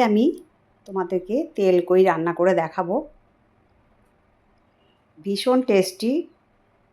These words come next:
তেল কই। কীভাবে রান্না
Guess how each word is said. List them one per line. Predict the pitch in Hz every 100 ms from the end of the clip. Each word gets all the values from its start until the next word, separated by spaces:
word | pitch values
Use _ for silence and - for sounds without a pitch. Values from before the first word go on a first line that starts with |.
| _
তেল | 185 180 170
কই। | 185 247 339 - _ _ _ _ _ _ _ _ _ _ _ _ _ _ _ _
কীভাবে | 208 214 240 247
রান্না | 220 208